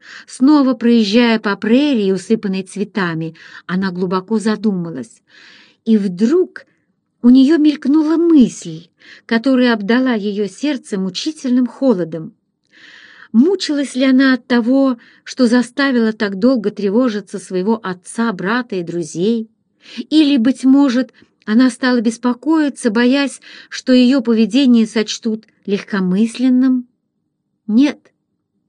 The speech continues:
не это мучило Луизу. Печаль, омрачившая её лицо,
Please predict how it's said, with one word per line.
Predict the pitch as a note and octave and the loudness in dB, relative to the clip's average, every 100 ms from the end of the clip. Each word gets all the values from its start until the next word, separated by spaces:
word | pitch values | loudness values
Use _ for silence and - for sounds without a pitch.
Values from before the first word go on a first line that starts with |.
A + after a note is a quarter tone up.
| _ | _
не | G#3+ C#4 C#4+ | 6 8 6
это | G#3 F#3 F3 | 4 0 -6
мучило | F#3 F#3 F#3 F3+ | -6 -6 -6 -4
Луизу. | G3 G3 F#3 D#3+ D#3 _ _ _ _ _ _ _ _ _ _ | -2 -2 -2 -6 -14 _ _ _ _ _ _ _ _ _ _
Печаль, | - F#3 - C#4 E4+ E4 - | -6 -4 -2 -2 -2 -4 -4
омрачившая | G#3 A#3 B3 - A#3+ - - G#3 | -2 0 0 0 -2 -2 -4 -2
её | G3+ G#3+ A3+ | 0 2 2
лицо, | A3+ A#3 - A#3 E3+ | 2 -4 -4 -4 -4